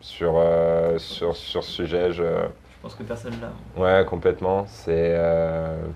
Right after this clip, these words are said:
Speaker 2: Madame
Speaker 1: personne.
Speaker 2: Bach, faudrait lui demander.
Speaker 1: Peut-être. Ouais, c'est ça.
Speaker 2: Ouais, mais, euh, ce qui est beau, c'est, euh, les, enfin, nous, nous, ça fait longtemps qu'on, qu'on l'a eu, je pense, même si on continue à tomber, euh, le vertige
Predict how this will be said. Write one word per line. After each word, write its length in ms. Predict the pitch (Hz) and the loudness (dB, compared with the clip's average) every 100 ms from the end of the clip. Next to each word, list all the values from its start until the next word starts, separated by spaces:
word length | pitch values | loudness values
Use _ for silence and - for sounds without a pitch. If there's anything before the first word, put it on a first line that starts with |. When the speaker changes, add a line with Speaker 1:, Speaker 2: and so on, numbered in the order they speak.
| - | -6
Speaker 2:
Madame 140 | 107 | -4
Speaker 1:
personne. 180 | 127 123 | -2 -2
Speaker 2:
Bach, 120 | 113 - | -4 -8
faudrait 180 | 117 117 | -14 -14
lui 60 | 117 | -14
demander. 220 | 113 - - - - | -16 -18 -18 -20 -12
Speaker 1:
Peut-être. 360 | 90 - - - - - - - - - - | -4 0 0 -2 -18 -20 -20 -20 -20 -16 -8
Ouais, 180 | 80 67 - - - | -6 -6 -10 -20 -14
c'est 60 | 78 | -10
ça. 220 | - 78 - - - - - - - - - - - - - - - - - - - | -8 -8 -10 -20 -20 -20 -20 -20 -20 -20 -20 -20 -20 -20 -20 -20 -20 -20 -20 -20 -6
Speaker 2:
Ouais, 200 | 139 131 | -4 -2
mais, 120 | 156 147 | 4 4
euh, 240 | 143 135 | 6 2
ce 60 | 135 | -2
qui 80 | |
est 20 | 170 | -4
beau, 100 | 214 | -4
c'est, 160 | 151 | -4
euh, 140 | 135 127 123 175 - - _ - - - - - - - - - | -4 -4 -8 -12 -16 -20 _ -20 -20 -20 -20 -20 -20 -20 -20 -10
les, 180 | 151 160 | -2 0
enfin, 160 | 151 135 | 0 -2
nous, 200 | 147 131 147 | -4 -6 -8
nous, 60 | 147 | -8
ça 120 | - | -8
fait 60 | 123 | -8
longtemps 260 | 120 127 | -4 -4
qu'on, 120 | 123 120 113 - - | -4 -10 -12 -14 -10
qu'on 60 | |
l'a 120 | 120 123 | -2 0
eu, 120 | 190 | 0
je 60 | - | -2
pense, 320 | 160 156 - 120 | -4 -4 -10 -8
même 140 | 120 | -8
si 120 | - | -8
on 40 | 110 | -10
continue 280 | 107 127 | -10 -6
à 220 | 117 113 101 | -6 -4 -6
tomber, 340 | - 143 156 - - - 127 | -6 -4 -4 -4 -18 -6 0
euh, 140 | 123 | 0
le 120 | 127 120 | 0 0
vertige 520 | 151 - - 180 | 2 2 -2 -6